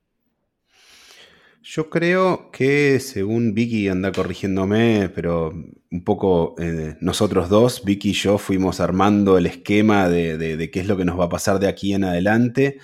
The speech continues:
Y pensamos que a partir de este viernes, que vamos a tener una, una, un objetivo claro, entre dos y tres meses van a pasar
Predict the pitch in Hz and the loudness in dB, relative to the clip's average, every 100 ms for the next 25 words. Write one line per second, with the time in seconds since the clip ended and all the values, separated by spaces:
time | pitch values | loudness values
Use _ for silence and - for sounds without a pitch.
0 | - - - - - - - 117 127 123 | -20 -20 -20 -20 -20 -12 -4 2 4 6
1 | 160 156 - 120 117 - 147 131 - 127 | 4 4 2 4 2 2 0 2 2 2
2 | 165 160 147 117 107 117 110 104 107 113 | 4 4 4 0 -2 -2 -2 -6 -4 -2
3 | 110 104 101 95 104 104 98 90 98 101 | -2 -2 -2 -4 -4 -4 -4 -4 -6 -6
4 | - 90 113 107 - 117 131 143 135 113 | -6 -4 0 0 0 2 2 4 2 0
5 | _ _ _ - _ _ _ - 110 117 | _ _ _ -20 _ _ _ -6 0 4
6 | 117 147 175 - - 113 123 120 123 135 | 6 6 6 2 -8 -2 0 2 2 0
7 | 135 143 135 - 101 104 104 98 - 120 | 0 -4 -6 -6 0 0 0 -2 2 2
8 | 139 - | 2 -4